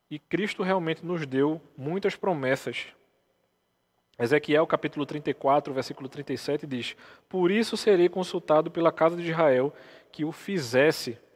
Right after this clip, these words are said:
por eles." Uma outra coisa que vai ser alegado aqui é que o ímpio e não regenerado não deve orar a Deus de maneira alguma. E aí surge uma grande confusão na nossa mente.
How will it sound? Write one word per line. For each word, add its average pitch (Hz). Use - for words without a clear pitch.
por 135
eles." 113
Uma 160
outra 233
coisa 180
que 165
vai 165
ser 160
alegado 131
aqui 170
é 135
que 151
o 190
ímpio 214
e 156
não 160
regenerado 147
não 196
deve 202
orar 156
a 156
Deus 123
de 127
maneira 147
alguma. 135
E 135
aí 135
surge 151
uma 165
grande 151
confusão 170
na 156
nossa 156
mente. 123